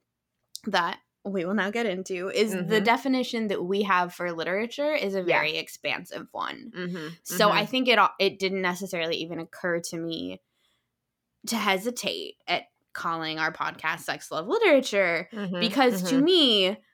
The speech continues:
Speaker 1: literature already encompasses books, comics, T V shows, films, any kind of media that has some sort of narrative to it that
Speaker 2: Mm,
Speaker 1: I
Speaker 2: mm-hmm.
Speaker 1: can sort of sink my teeth into.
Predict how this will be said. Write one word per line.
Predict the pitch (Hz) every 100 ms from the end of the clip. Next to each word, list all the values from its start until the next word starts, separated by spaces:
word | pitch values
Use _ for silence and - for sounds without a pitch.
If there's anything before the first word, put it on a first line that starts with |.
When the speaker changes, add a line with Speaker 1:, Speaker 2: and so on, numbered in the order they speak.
| _ _ _
Speaker 1:
literature | 202 220 214 208 - 202 196 -
already | 208 214 208 202 196 185
encompasses | 160 175 185 175 175 175 156 147 151 - _
books, | 339 339 - - - - _ _
comics, | - 269 262 262 247 - - - 233
T | 247
V | 233 247
shows, | 233 233 220 214 214 - _
films, | - 240 226 214 208 208 - _ - - -
any | 240 247
kind | 240 226
of | 208
media | 190 196 190 180 175 165 185 _ _ -
that | 185
has | 190 180
some | - 180
sort | 180 175
of | 160 170
narrative | 175 185 240 285 339 339
to | - 349 359
it | 370 381 - 196
that | 202 202
Speaker 2:
Mm, |
Speaker 1:
I | 185 175 180
Speaker 2:
mm-hmm. | 175 175 170 175 - _ _ _ _ _ _ _ -
Speaker 1:
can | 175
sort | 175 175
of | 175
sink | 175 156 160
my | 165 165
teeth | 165 - - -
into. | - - - - 67